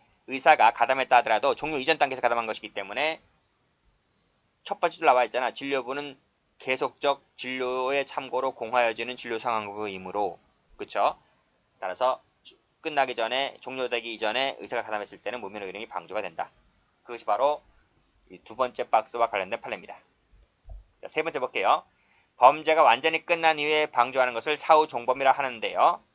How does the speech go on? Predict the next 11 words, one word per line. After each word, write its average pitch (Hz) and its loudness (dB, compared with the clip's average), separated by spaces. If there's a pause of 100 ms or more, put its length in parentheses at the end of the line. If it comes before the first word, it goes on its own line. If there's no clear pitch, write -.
(200)
이때는 147 -6
방조가 113 -6
될 104 -8
수가 - -4
없습니다. 90 -10 (760)
그때는 131 -8
독자적 131 -4
별개의 123 -2
범죄가 123 0
되는 113 -4
것인데, 107 -2